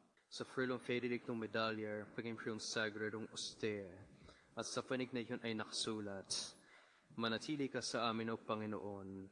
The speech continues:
Ang parehong mga salita na binigkas sa ating pinagpalang Panginoon sa araw ng kanyang muling pagkabuhay. Na makilala nila siya sa pagkati ng tinapay, sinabi nila, "Manatili ka sa amin, O Panginoon." Ang larawang ito, hindi ang tinapay,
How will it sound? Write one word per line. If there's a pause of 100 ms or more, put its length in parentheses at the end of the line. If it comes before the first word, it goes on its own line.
(280)
Ang
parehong
mga
salita
na
binigkas
sa
ating
pinagpalang
Panginoon (320)
sa
araw
ng
kanyang
muling
pagkabuhay. (560)
Na
makilala
nila
siya (320)
sa
pagkati
ng
tinapay, (400)
sinabi
nila, (640)
"Manatili
ka
sa
amin, (560)
O
Panginoon." (320)
Ang
larawang
ito,
hindi
ang
tinapay,